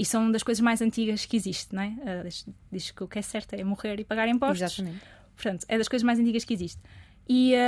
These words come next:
Speaker 1: hum, tem várias funções. Eh, uma delas é redistribuir, ou seja, permite que, eh, uma redistribuição, um, o que as pessoas, que as desigualdades diminuem, eh,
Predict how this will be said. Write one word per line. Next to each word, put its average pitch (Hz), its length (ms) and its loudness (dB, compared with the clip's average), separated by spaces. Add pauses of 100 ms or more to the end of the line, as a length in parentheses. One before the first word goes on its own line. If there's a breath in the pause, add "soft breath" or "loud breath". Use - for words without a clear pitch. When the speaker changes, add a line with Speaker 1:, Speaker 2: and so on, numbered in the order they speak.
(160)
Speaker 1:
hum, 240 280 4 (1040)
tem 233 120 4
várias 226 200 4
funções. 214 560 0 (100)
Eh, 202 220 2
uma 226 160 6
delas 202 360 2
é 185 280 0
redistribuir, 190 560 -4 (320)
ou - 60 -20
seja, 180 200 -10
permite - 500 -4 (120)
que, 190 400 0 (320 loud breath)
eh, 190 400 0 (460)
uma 208 300 0
redistribuição, 202 800 -2
um, 196 460 -4
o 185 60 -12
que - 180 -6
as 196 100 -2
pessoas, - 260 -6
que - 100 -8
as 175 60 -4
desigualdades 202 440 2
diminuem, 208 480 0
eh, 185 160 -8